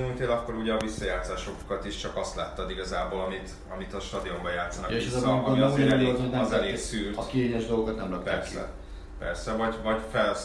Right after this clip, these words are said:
Speaker 1: vagy felpattantál és odaszaladtál valamelyik kis képernyős asztalhoz, de mondjuk, hogyha,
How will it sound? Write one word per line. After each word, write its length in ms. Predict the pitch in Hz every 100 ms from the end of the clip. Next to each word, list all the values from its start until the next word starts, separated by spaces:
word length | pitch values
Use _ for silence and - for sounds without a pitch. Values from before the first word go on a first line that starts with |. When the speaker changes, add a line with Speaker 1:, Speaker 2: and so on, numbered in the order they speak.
| -
Speaker 1:
vagy 140 | 110 110 -
felpattantál 800 | 110 107 104 - 107 104 101 98
és 140 | -
odaszaladtál 640 | 98 90 - 90 90 92 87
valamelyik 440 | 87 82 85 -
kis 240 | - 92 -
képernyős 580 | 90 82 85 90 92
asztalhoz, 560 | 101 101 - 107 107 104
de 80 | 101
mondjuk, 260 | 98 92
hogyha, 240 | 95 92